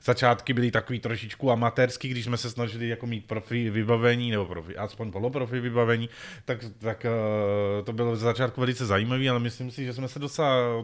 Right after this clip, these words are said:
rozmluvili během toho roku. Měli jsme velice zajímavý hosty, eh, měli jsme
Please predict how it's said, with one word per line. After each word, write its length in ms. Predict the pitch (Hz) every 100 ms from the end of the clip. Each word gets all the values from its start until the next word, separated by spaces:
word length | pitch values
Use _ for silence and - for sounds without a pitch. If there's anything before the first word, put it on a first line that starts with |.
| 95
rozmluvili 600 | 98 104 120 127 143 143
během 240 | 135 135
toho 240 | 131 135 131
roku. 360 | 127 123 123 - - - - 107
Měli 200 | 113 117
jsme 220 | 113 123
velice 340 | 113 120 117 117
zajímavý 500 | 120 123 127 123 123
hosty, 640 | 95 - - 139 135 135 - - - -
eh, 640 | 110 113 113 110 110 110
měli 280 | 117 117 113
jsme 220 | 117